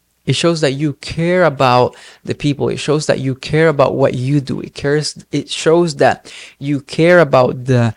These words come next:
the goal and the dream, what you're creating. And it's not just about what you have to say, but about what other people have to say. And what I found and realized is that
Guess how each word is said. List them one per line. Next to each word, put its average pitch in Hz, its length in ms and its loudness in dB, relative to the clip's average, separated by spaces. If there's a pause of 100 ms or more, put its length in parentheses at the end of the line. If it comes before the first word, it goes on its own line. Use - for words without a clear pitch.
(280)
the 127 200 0
goal 131 560 6
and 127 140 0
the 127 60 0
dream, 123 640 -4
what - 160 -2
you're 131 220 -2
creating. 135 760 -4 (480)
And 123 440 0 (580)
it's 147 180 4
not 151 260 0
just 160 280 4
about 143 340 2
what 131 300 -4
you 190 160 -2
have 127 320 -4
to 127 100 -2
say, 120 360 0 (520)
but 147 140 6
about 127 240 4
what 143 260 4
other 160 220 2
people - 340 -6
have - 280 -8
to - 100 -4
say. - 320 -4 (400)
And 120 480 -2 (180)
what 131 200 4
I 131 100 6
found 143 560 -2
and 113 260 -4
realized 135 520 0
is 117 180 -6
that 127 320 -4